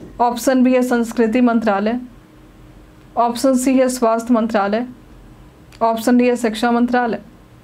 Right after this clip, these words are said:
इसका सही उत्तर है संस्कृति मंत्रालय। हाल ही में राष्ट्रपति द्रौपदी मुर्मू ने कहाँ स्थायित्व के लिए जीवन शैली अभियान का शुभारंभ किया है? ऑप्शन ए है अमृतसर, ऑप्शन बी है भुवनेश्वर, ऑप्शन सी है दिल्ली,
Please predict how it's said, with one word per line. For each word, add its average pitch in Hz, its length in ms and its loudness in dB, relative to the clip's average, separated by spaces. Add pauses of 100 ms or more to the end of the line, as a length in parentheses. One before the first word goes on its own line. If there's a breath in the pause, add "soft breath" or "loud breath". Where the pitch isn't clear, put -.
(400 loud breath)
इसका 226 320 -2
सही 240 300 2
उत्तर 247 200 2
है 240 60 2
संस्कृति 220 540 0
मंत्रालय। 233 540 -2 (540 loud breath)
हाल 269 260 0
ही 339 80 2
में 370 120 2
राष्ट्रपति 277 600 0
द्रौपदी 262 460 0
मुर्मू 247 380 2
ने 262 120 0
कहाँ 254 400 0
स्थायित्व 247 480 0
के 254 200 0
लिए 247 200 2
जीवन 233 340 2
शैली 240 300 0
अभियान 214 440 0
का 240 140 0
शुभारंभ 226 500 0
किया 247 280 0
है? - 140 -4 (1600 loud breath)
ऑप्शन 240 340 0
ए 247 40 4
है 247 100 2
अमृतसर, 220 640 -2 (800)
ऑप्शन 240 380 2
बी 247 60 4
है 254 60 2
भुवनेश्वर, 226 640 0 (680)
ऑप्शन 233 360 2
सी 247 240 2
है 233 80 2
दिल्ली, 226 340 2